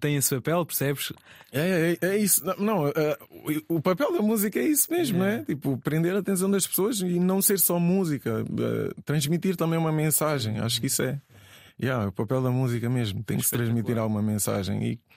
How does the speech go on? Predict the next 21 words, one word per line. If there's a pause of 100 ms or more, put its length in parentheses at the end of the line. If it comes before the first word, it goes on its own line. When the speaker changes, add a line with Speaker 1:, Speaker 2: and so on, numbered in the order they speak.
(200)
Speaker 2:
se
for
uma
positiva,
então
melhor. (540)
Speaker 1:
E
esta,
e
esta
compilação,
depois,
mais
tarde,
foi,
eh,
citada
pelo
New
York
Times.